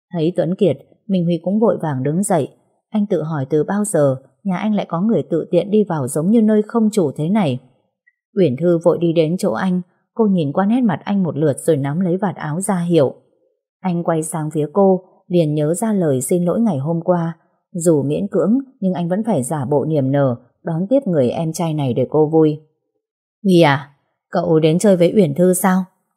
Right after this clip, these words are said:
Thái độ của Tuấn Kiệt đối với mình khác hẳn lần đầu gặp nhau. Minh Huy đôi phần ngạc nhiên, cũng vui vẻ đáp lại. "Vâng,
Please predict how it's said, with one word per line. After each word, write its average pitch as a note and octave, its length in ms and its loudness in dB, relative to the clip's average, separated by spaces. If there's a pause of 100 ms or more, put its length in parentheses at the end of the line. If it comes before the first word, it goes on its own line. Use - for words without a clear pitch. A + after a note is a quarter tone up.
(380)
Thái E3+ 140 -4
độ G#3+ 140 -2
của D#3 240 -2
Tuấn D#3 180 -2
Kiệt G3 240 2
đối D#3 160 0
với F3 140 0
mình F3 320 2
khác A3+ 160 -2
hẳn F3+ 160 -2
lần D3+ 220 0
đầu C#3+ 160 4
gặp C#3+ 220 -4
nhau. F3+ 280 0 (380)
Minh F3+ 200 0
Huy E3+ 200 2
đôi E3 240 6
phần C#3+ 180 -2
ngạc C3+ 240 -2
nhiên, F3 260 0 (240)
cũng G3 260 2
vui G3 200 4
vẻ D#3+ 160 -2
đáp E3+ 200 -4
lại. D#3 280 0 (840)
"Vâng, E3+ 160 6